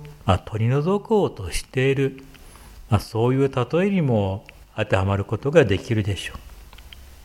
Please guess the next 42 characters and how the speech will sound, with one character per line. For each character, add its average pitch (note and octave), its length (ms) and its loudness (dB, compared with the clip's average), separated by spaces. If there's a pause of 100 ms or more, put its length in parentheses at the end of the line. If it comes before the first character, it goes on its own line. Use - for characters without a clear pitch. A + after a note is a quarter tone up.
(1600)
相 A2+ 260 2
手 A#2+ 180 -2
の A2 100 2
罪、 - 500 -2 (640)
相 B2+ 200 0
手 C#3 140 -2
の C3 160 0
悪 C#3+ 200 4
い C#3 80 -2
と A#2+ 140 -4
こ D3 140 -2
ろ D3+ 100 2
だ D3 160 2
け E3 220 -2
を B2 100 4
見 G2+ 160 -2
て、 - 180 -14 (760)
決 A2 220 2
し - 40 -16
て C#3 100 2
自 A#2+ 200 0
分 C3+ 160 2
の C#3+ 100 0
悪 C#3+ 200 6
い C#3 80 -4
と C3+ 140 0
こ E3+ 180 -2
ろ E3+ 100 6
を B2 60 4
見 A2 160 2
よ F3+ 160 2
う - 60 -2
と D#3+ 140 -2
は G#2 140 4
し - 100 -14
て G2+ 200 -2
い F2+ 100 -2
な F2 100 -10
い。 - 80 -16 (720)
こ - 140 2
こ E3 260 0
に F#3 140 0